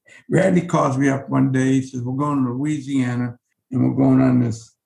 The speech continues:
trip with Matt Garth." I said, "Matt Garth, who's he?" You know, he, his dad's a millionaire, billionaire. They own all these car dealerships, and he wants to do a charity thing. So what kind of charity thing? Well,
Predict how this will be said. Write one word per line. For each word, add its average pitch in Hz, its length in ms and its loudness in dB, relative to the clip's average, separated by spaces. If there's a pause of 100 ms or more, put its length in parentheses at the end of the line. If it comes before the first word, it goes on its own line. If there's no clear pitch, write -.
(200)
trip - 400 -2
with 101 160 -12
Matt 127 400 0
Garth." 110 380 0 (460)
I - 40 -4
said, 110 380 0 (380)
"Matt 165 380 4
Garth, 117 380 -4
who's 147 260 2
he?" 139 360 0 (140)
You 113 140 2
know, 147 400 2 (520)
he, 139 400 0
his 127 220 0
dad's 131 360 2
a 135 60 4
millionaire, 131 560 4
billionaire. 127 760 2
They 120 140 -4
own 127 220 0
all 127 140 0
these 120 220 -4
car 123 280 -2
dealerships, 117 640 -4 (480)
and 127 100 2
he 139 80 6
wants 139 240 2
to 123 100 0
do 135 160 4
a 113 80 0
charity 123 480 0
thing. 101 300 -2 (280)
So 139 140 0
what 156 180 2
kind 156 220 4
of 113 120 -2
charity 110 480 0
thing? 95 240 -12 (640)
Well, - 540 0